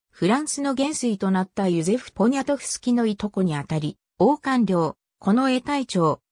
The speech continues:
リトアニア財務長官を務め、またストルイの大官職を帯びた。大蔵官などを務めたカジミエシュ・ポニャトフスキ伯爵と、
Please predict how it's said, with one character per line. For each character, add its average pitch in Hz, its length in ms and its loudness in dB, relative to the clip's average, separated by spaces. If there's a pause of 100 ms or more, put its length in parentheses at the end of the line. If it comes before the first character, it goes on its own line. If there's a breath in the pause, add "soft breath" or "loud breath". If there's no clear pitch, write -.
(120)
リ 185 140 0
ト 277 180 0
ア 294 80 -2
ニ 277 180 -2
ア 262 60 0
財 269 200 -2
務 285 160 -2
長 254 200 0
官 202 280 0
を 165 80 2
務 165 280 -2
め、 165 220 -2 (220)
ま 196 140 0
た 240 140 -4
ス - 120 -8
ト 294 140 -2
ル 294 120 -2
イ 302 180 0
の 233 140 0
大 208 240 -2
官 294 240 -6
職 202 380 -2
を 156 80 2
帯 175 160 0
び - 20 -6
た。 139 200 -8 (920)
大 277 200 2
蔵 311 260 -4
官 269 240 -2
な 226 140 2
ど 185 120 2
を 165 80 0
務 254 280 -4
め 226 100 0
た 180 140 -4
カ 160 160 -4
ジ 196 100 -2
ミ 226 140 2
エ 233 80 2
シ - 140 -8
ュ・ - 20 -20
ポ 214 140 2
ニ 277 100 2
ャ 262 60 -4
ト 285 120 0
フ - 120 -14
ス - 140 -10
キ 240 140 -2
伯 202 260 -4
爵 - 320 -6
と、 190 220 0